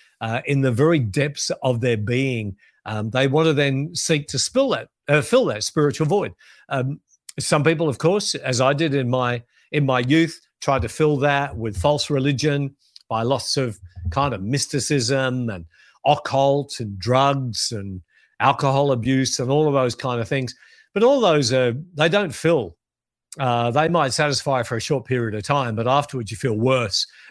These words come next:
<laughs> than you did before. And so that void is still there. And that void led me eventually, uh, to discover the good news of Jesus.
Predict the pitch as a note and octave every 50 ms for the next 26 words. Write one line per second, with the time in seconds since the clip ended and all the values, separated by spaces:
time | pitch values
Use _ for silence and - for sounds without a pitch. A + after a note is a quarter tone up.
0 | - - - - F#3+ C#3+ - - - - - D3 D3 C#3+ D3 D3 C#3+ B2+ C3 D3
1 | C#3 A#2+ A2+ A#2 - D3+ D3+ C#3+ C#3 B2+ A#2 A#2 - _ _ _ _ _ _ _
2 | - C#3+ C#3+ D3+ D3 - - E3+ E3+ D#3+ E3 E3 D#3+ D3 B2 C3 D3+ E3+ F#3 F3
3 | D#3 B2+ - - - C#3 C#3 C3 A#2 G#2 C#3 C#3 B2+ A2 G2+ F#2 F2+ _ _ _
4 | _ _ _ - - - C#3 C#3 D3 G3 G3+ D#3 C3 A2+ A2+ C#3+ E3+ F#3 F3 C#3+
5 | B2+ A#2+ A2+ B2 - _ - B2 A#2 A#2+ B2 C#3 D#3+ E3 C#3+ D3 C3+ A#2+ A2 G#2+
6 | G2+ G2 C#3 D#3 D#3+ C#3+ - - C#3 B2+ A#2+ A2+ G#2+ G#2 F#2+ - _ _ _ _
7 | _ _ - G#2 G#2+ G#2+ G#2 G#2+ G#2 - - C#3+ C3 C3+ - - - D#3+ D3+ C3
8 | C3+ A#2 A#2+ G#2 C3+ C#3+ A2 B2 C3+ B2+ B2+ B2+ G2+ G2 G#2+ F#2+ F2+ G2+ A#2+ A#2+
9 | B2+ G#2+ G2 G2+ G2 -